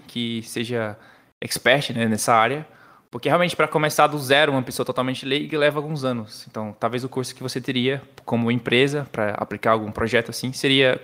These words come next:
a contratação de, de uma pessoa e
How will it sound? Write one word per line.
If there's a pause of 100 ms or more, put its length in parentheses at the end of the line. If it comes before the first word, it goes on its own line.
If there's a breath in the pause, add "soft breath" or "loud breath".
(200)
a
contratação
de,
de
uma
pessoa (580 loud breath)
e